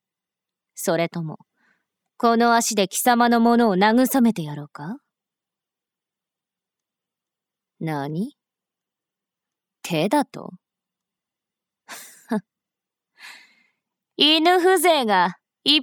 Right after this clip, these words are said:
ぱしの口を聞くじゃないか。そうだな。せっかく動くようになってきたんだ。リハビリがてら相手をしてやろう。あっ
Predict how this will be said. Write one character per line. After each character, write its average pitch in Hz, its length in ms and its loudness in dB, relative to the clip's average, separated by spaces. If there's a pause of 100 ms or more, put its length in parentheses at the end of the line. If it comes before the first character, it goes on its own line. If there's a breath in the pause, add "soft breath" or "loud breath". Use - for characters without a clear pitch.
(120)
ぱ 415 120 4
し 403 120 -2
の 403 100 2
口 - 260 0
を 392 40 4
聞 - 180 -4
く 403 140 2
じ 427 80 2
ゃ 403 80 2
な 269 120 0
い 190 60 -2
か。 143 300 -8 (1700)
そ 285 340 -4
う 262 40 -8
だ 160 140 -8
な。 156 280 -10 (1120)
せ 262 220 0
っ 269 100 -4
か 311 140 2
く 320 200 0
動 311 140 2
く 302 80 -2
よ 254 120 2
う 190 40 0
に 160 100 -4
な 180 120 -2
っ 185 40 -4
て 185 140 -10
き - 80 -16
た 160 140 -10
ん 147 60 -14
だ。 139 220 -14 (1160)
リ 190 180 0
ハ 226 160 0
ビ 277 120 -2
リ 277 100 0
が 277 160 0
て 226 100 -4
ら 156 240 -2
相 294 160 0
手 320 140 -2
を 233 60 -2
し - 120 -10
て 180 100 -8
や 180 120 -6
ろ 170 160 -8
う。 - 60 -18 (3000)
あ 196 180 -6
っ 208 40 -6